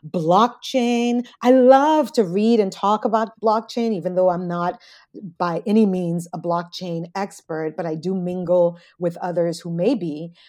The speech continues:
Um, but I mean, how many entities are actually using blockchain for procuring goods or even know how to begin?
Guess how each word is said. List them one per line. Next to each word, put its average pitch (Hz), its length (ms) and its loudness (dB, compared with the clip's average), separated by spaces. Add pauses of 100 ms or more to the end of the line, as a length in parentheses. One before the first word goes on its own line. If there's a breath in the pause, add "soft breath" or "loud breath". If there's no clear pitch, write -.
(220 soft breath)
Um, 190 440 -4
but 226 120 0
I 220 60 2
mean, 226 140 0
how 226 280 -6
many 254 300 0
entities 180 600 -4
are - 140 -8 (100)
actually 175 720 -6
using 170 500 -6
blockchain 160 680 -6 (360 soft breath)
for 196 340 2
procuring 180 480 -6
goods 185 360 4
or 170 120 0
even 185 220 -2
know 185 140 0
how 185 140 -4
to 175 60 -6
begin? 208 460 -4